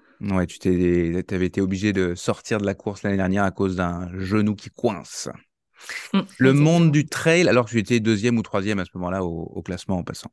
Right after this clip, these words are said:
Speaker 2: Euh, ouais, ouais, j'étais troisième, pas très loin de Claudia qui était deuxième, ouais.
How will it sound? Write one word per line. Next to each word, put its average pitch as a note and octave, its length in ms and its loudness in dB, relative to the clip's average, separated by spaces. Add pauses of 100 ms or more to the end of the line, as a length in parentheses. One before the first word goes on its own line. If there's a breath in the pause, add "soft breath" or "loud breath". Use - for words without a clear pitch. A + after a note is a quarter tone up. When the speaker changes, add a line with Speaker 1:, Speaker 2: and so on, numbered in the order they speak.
Speaker 2:
Euh, E3 80 0
ouais, F3+ 140 2
ouais, F3 160 4
j'étais E3+ 160 -4
troisième, F3+ 640 0
pas D#3 100 -12
très - 160 -14
loin E3+ 160 -4
de E3+ 60 -4
Claudia E3+ 400 -4
qui - 120 -16
était E3+ 140 -10
deuxième, E3 400 -6
ouais. - 60 -10